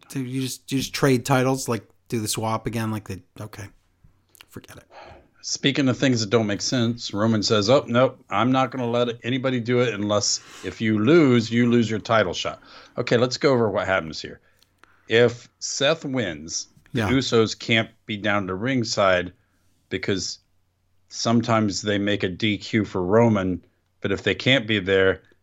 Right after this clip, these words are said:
Speaker 2: and Roman was in trouble, all they gotta do is come down to ringside and make a D Q and save his title again, right?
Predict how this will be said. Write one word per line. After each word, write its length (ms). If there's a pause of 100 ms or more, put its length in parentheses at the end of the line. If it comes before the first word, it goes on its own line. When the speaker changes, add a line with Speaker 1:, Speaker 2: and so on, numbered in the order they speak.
(160)
Speaker 2:
and 160
Roman 240
was 140
in 100
trouble, 320
all 220
they 120
gotta 220
do 320
is 120
come 220
down 220
to 60
ringside 580
and 100
make 200
a 20
D 300
Q 400 (560)
and 120
save 260
his 140
title 720
again, 520
right? 320